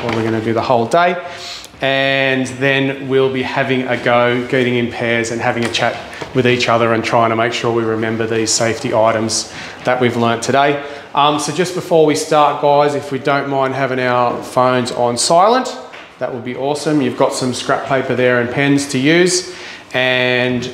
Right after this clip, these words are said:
just in case anything goes horribly wrong, uh, we're gonna head down the stairs and out the front. It's kind of a little bit of a tight, small room, so just be careful when you're moving around not to bump over the camera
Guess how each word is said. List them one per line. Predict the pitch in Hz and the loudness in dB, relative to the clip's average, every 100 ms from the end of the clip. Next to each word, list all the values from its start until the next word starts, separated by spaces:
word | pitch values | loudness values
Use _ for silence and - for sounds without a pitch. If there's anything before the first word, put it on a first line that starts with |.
| - 127 | -10 -2
just | 143 - 135 | -2 -2 -4
in | 127 123 | -4 -2
case | - 131 127 - | 0 2 2 0
anything | 131 131 139 127 | -2 0 -2 0
goes | 127 120 | 0 0
horribly | - 135 131 123 | 0 2 2 0
wrong, | 123 151 180 185 - - - - | 2 4 2 0 -8 -14 -16 -6
uh, | 123 123 123 120 | -2 0 0 0
we're | 123 | 0
gonna | 120 117 | 0 0
head | 123 120 | 0 0
down | 127 120 117 | 2 2 2
the | |
stairs | 117 - 120 117 113 - - - - | -2 0 0 2 0 -6 -10 -14 -4
and | 120 | -2
out | 120 120 | 0 0
the | - | -2
front. | - 160 175 - - | 0 2 2 -4 -8
It's | 143 - | -8 -6
kind | - 170 170 175 | 2 4 6 4
of | 170 | 4
a | 156 147 143 | 4 2 2
little | 151 143 | 0 2
bit | 143 | 2
of | 135 | 2
a | 131 127 - | 0 -2 -8
tight, | - 147 139 135 | -10 -4 -2 -2
small | - 139 135 131 | -6 -2 2 2
room, | 127 147 160 | 2 0 0
so | 135 | -2
just | 135 - | -4 -4
be | 135 | 0
careful | 135 135 135 127 127 - - | 2 2 2 0 0 -10 -6
when | 135 127 | -2 2
you're | 123 | 2
moving | 131 123 117 | 4 4 2
around | 120 143 143 | 2 2 0
not | 123 | -2
to | 127 | -4
bump | 123 127 131 | -2 -2 0
over | 123 113 | -2 -2
the | 117 | -4
camera | 151 156 165 165 | 0 2 0 -2